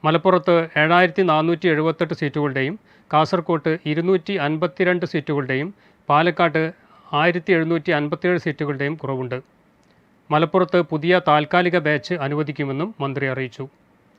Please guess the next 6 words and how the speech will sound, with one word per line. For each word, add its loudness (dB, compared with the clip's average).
മലപ്പുറത്ത് 4
ഏഴ് 6
താലൂക്കിൽ 6
സയൻസ് 0
സീറ്റ് 2
അധികവും 0